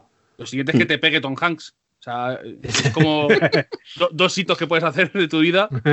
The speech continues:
Speaker 1: Pero
Speaker 2: No lo sé, si, si lo que buscan con esto es que mucha gente se suscriba a H B O, yo desde luego a H B O no me suscribo por mis cojones ahora.
Speaker 1: No te vas a suscribir a Netflix, ¿no?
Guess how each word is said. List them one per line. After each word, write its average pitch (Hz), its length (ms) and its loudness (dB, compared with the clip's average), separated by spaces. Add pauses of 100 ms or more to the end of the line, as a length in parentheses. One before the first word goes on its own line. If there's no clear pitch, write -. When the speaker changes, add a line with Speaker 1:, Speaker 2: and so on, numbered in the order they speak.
(840)
Speaker 1:
Pero 147 380 4
Speaker 2:
No 147 80 6
lo 180 120 4
sé, 151 180 4
si, 131 220 -2
si 127 140 -4
lo 123 140 2
que 127 80 -2
buscan 139 340 0
con 151 140 0
esto 151 180 2
es 139 80 0
que 135 880 0
mucha 135 340 -2
gente 139 260 -2
se 127 120 0
suscriba 123 380 2
a - 20 6
H 123 180 0
B 123 160 6
O, 135 160 6
yo 117 240 4
desde 113 240 4
luego 117 480 4
a 110 160 0
H 117 180 0
B 117 140 6
O 127 40 0
no 131 80 2
me 120 100 2
suscribo 117 480 2
por 110 160 2
mis 104 140 0
cojones 104 420 0
ahora. 98 300 0 (2500)
Speaker 1:
No 135 180 0
te 139 80 -2
vas 135 100 0
a 147 40 -4
suscribir 151 360 4
a 131 360 2
Netflix, 139 420 -10
¿no? 180 160 -8